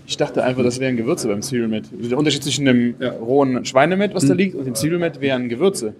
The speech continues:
Speaker 2: Nee, das ist nicht nur das Gewürz,
Speaker 1: Ah.
Speaker 2: sondern man arbeitet im Endeffekt wie bei einem Schinken oder wie bei einem Käse auch mit, äh, mit gewissen Starterkulturen, mit Mikroorganismen oder bei Salami ganz klassisch. Salami ist vielleicht sogar der beste Vergleich. Also der
Speaker 1: Okay.
Speaker 2: Unterschied zwischen,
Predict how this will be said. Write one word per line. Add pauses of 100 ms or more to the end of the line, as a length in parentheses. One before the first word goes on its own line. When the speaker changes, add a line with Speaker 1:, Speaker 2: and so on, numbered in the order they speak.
Speaker 2:
Nee,
das
ist
nicht
nur
das
Gewürz,
Speaker 1:
Ah.
Speaker 2:
sondern
man
arbeitet
im
Endeffekt (280)
wie
bei
einem
Schinken
oder
wie
bei
einem
Käse
auch
mit,
äh,
mit
gewissen
Starterkulturen,
mit
Mikroorganismen
oder
bei
Salami
ganz
klassisch.
Salami
ist
vielleicht
sogar
der
beste
Vergleich. (380)
Also
der
Speaker 1:
Okay.
Speaker 2:
Unterschied
zwischen,